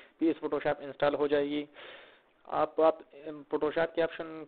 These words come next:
सेटअप को डबल क्लिक कीजिए ताकि वो इंस्टॉल होने के लिए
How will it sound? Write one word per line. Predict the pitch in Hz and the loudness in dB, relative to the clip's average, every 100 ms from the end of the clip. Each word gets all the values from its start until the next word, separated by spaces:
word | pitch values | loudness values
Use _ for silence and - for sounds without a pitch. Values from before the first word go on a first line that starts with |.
| - | -8
सेटअप | 165 165 - | -2 -2 0
को | 160 160 | 0 2
डबल | 156 156 151 | 2 2 0
क्लिक | 160 151 | -4 -6
कीजिए | 165 151 156 | -6 0 2
ताकि | 151 147 151 | 2 0 2
वो | 151 156 156 | 4 6 4
इंस्टॉल | 143 139 147 143 | 2 -2 -2 -2
होने | 147 147 | -4 -6
के | 143 143 | -4 -2
लिए | 147 147 | 0 0